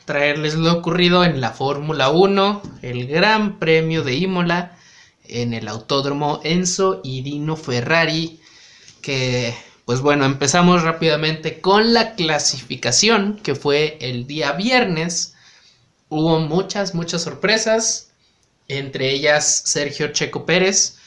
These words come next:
porque, chicos, el viernes resulta que Lewis Hamilton se lleva a la primera posición, fue el más rápido en esta pista, en clasificación, pero no por mucho.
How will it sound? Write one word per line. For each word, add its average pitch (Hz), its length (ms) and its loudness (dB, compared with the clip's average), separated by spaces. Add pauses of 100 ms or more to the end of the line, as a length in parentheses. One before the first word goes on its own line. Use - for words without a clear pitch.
(440)
porque, 170 640 0
chicos, 214 720 0 (360)
el 147 520 -4
viernes 180 880 2
resulta 131 920 -4 (560)
que 131 840 -2
Lewis 208 380 0
Hamilton 202 920 0
se - 260 -2
lleva 139 400 4
a 123 40 0
la 117 140 -4
primera 123 360 -4
posición, 180 460 0
fue 139 300 0
el 135 100 0
más 131 180 0
rápido 175 340 0
en 139 120 -4
esta 139 260 -10
pista, 226 320 -4
en 208 100 -6
clasificación, 120 840 -4 (960)
pero 247 340 4
no 202 220 2
por 196 160 2
mucho. 214 540 -2